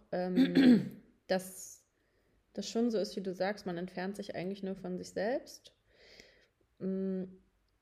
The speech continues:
aber trotzdem ist es ja manchmal schwierig, weil, also ich zum Beispiel ganz oft, wenn ich, also sagen wir mal so, ich glaube schon, dass ich eine Intuition habe, aber sie ist ganz oft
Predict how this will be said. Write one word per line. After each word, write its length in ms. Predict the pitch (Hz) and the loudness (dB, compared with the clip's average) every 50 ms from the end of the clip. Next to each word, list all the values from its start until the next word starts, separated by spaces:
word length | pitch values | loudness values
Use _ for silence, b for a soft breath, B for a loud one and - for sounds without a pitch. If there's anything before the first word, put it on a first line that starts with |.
| _ _ _ _ _ _ _ _ _ - | _ _ _ _ _ _ _ _ _ -4
aber 300 | 196 190 196 196 202 190 - - - - - _ - | 0 2 4 4 4 2 0 -4 -12 -18 -20 _ -16
trotzdem 520 | - - 233 233 233 - - - 254 240 226 | -4 0 0 0 0 0 0 2 4 4 4
ist 180 | - 214 214 | 2 0 0
es 140 | 240 226 - | -2 -2 -2
ja 420 | - 214 202 202 196 196 196 190 - - 170 | -2 -2 0 0 0 0 -2 -2 -4 -4 -4
manchmal 520 | 165 190 208 208 - 226 208 208 202 202 | -4 -2 -2 -2 -2 -2 0 0 0 -2
schwierig, 720 | 202 - - 226 240 254 226 214 214 233 277 277 - - - | -2 -4 -4 -2 0 2 2 2 2 2 2 0 -4 -8 -4
weil, 760 | 185 196 190 185 190 185 190 190 190 190 190 180 147 - - - - - _ _ _ _ _ _ | -2 0 2 2 4 4 4 4 2 2 0 0 -2 -4 -6 -12 -18 -20 _ _ _ _ _ _
also 200 | - 196 190 - - | 0 0 0 0 0
ich 240 | - 233 220 - - | -2 -2 -2 -4 -4
zum 140 | - 220 190 | -2 0 0
Beispiel 460 | 175 180 185 185 185 - - 196 190 | 2 2 0 -2 -2 -4 -4 -2 0
ganz 260 | 190 185 190 190 185 - | 0 0 -2 -2 -4 -4
oft, 280 | 180 190 185 - - - - _ _ - | -6 -6 -6 -8 -18 -20 -20 _ _ -2
wenn 360 | - 196 190 185 185 175 - | 2 2 4 4 2 0 0
ich, 440 | - 180 180 - - - - - 208 - - - _ _ _ - - _ _ _ - | -2 -4 -4 -6 -8 -14 -14 -16 -18 -20 -20 -20 _ _ _ -20 -20 _ _ _ -4
also 200 | 180 180 175 180 | -2 -2 0 2
sagen 240 | 180 196 208 220 220 | 2 4 4 4 4
wir 80 | 220 | 4
mal 160 | 214 196 190 | 4 2 2
so, 200 | 185 180 214 247 | 2 4 6 6
ich 200 | 254 - - - | 6 6 4 0
glaube 320 | - 190 185 190 202 190 202 | 0 2 2 2 2 0 -2
schon, 320 | - - 233 233 233 214 | -2 0 2 2 2 2
dass 120 | 196 196 190 | 0 -2 -4
ich 80 | 180 202 | -6 -6
eine 100 | 190 - | -6 -6
Intuition 640 | 190 185 - 185 180 185 - - 175 175 175 185 | -6 -6 -4 -6 -6 -6 -8 -10 -8 -6 -6 -6
habe, 380 | 185 185 185 190 208 220 262 247 | -6 -6 -4 -4 -2 0 0 0
aber 380 | 190 185 196 190 190 190 196 196 196 B B B B B B B B B B - - | 0 0 0 0 -2 -2 -6 -8 -12 B B B B B B B B B B -18 -8
sie 160 | 175 180 220 | -2 0 0
ist 140 | 220 214 220 | 0 2 2
ganz 200 | 202 202 202 202 | 2 2 2 2
oft 360 | - 196 - - - - - | 0 -2 -2 -4 -16 -20 -20